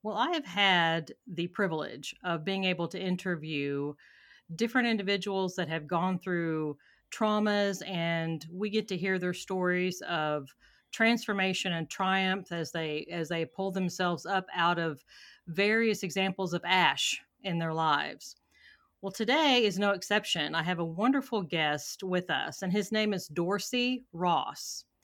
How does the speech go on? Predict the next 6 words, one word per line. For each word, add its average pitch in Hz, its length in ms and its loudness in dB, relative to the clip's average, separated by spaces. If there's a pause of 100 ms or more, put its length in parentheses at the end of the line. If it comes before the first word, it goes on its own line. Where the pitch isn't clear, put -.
(500)
Now, 190 120 2
Dorsey 165 920 -2
was 185 300 0
born 170 520 0 (460)
January 196 540 0
sixteenth, 208 720 -2